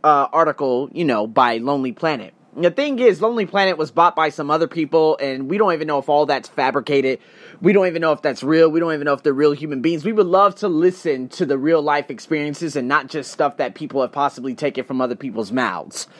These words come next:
So I'm going to give you my version of the stories and how I related so much to this article.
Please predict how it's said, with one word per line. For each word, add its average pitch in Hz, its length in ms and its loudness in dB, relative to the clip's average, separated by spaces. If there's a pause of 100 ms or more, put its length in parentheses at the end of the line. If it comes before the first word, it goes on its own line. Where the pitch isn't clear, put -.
(220)
So - 280 2
I'm 240 300 4
going 180 260 2
to 185 100 -6
give 160 180 2
you 165 100 -6
my 170 200 2
version 160 360 -2
of 139 80 -6
the 147 100 -6
stories 165 400 2
and 135 120 -8
how 175 160 2
I 156 180 0
related 139 460 -6
so 151 140 2
much 127 200 -2
to 143 100 0
this 117 240 -6
article. 110 480 2